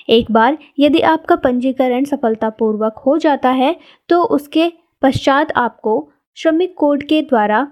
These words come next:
मिलने वाली सभी सरकारी योजनाओं का लाभ मिल सकता है, लेकिन इसके लिए आपके पास यह प्रमाण पत्र होना चाहिए कि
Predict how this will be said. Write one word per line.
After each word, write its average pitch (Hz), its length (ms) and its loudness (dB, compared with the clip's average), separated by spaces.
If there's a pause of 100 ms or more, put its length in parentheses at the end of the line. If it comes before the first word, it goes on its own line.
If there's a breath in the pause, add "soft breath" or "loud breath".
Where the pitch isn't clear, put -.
(120)
मिलने 311 300 2
वाली 311 300 2
सभी 240 320 0
सरकारी 294 480 0
योजनाओं 233 600 0
का 302 120 2
लाभ 240 280 2
मिल 277 220 2
सकता 208 300 -2
है, 220 300 0 (300 loud breath)
लेकिन 247 300 2
इसके - 380 0
लिए 254 320 2
आपके 330 440 -4
पास 302 380 -6
यह 285 120 -4
प्रमाण 226 420 -6
पत्र 226 260 -6
होना 226 360 -4
चाहिए 285 420 -4
कि 285 180 -4